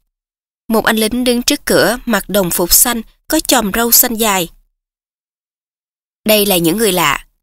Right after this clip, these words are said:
viên quan gác cổng bảo anh ta, "và họ xin gặp ngài Oz vĩ đại."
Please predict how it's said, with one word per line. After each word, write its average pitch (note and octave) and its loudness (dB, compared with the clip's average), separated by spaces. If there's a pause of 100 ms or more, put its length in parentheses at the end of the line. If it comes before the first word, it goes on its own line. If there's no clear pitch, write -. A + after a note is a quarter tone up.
(200)
viên G#3 -2
quan F#3+ 0
gác C4 -4
cổng G3 0
bảo E3 2
anh G#3+ 2
ta, G3 0 (480)
"và F#3 2
họ E3+ 0
xin G3 0
gặp F#3 -2
ngài F3+ 0
Oz A3+ 2
vĩ F3+ 0
đại." E3 0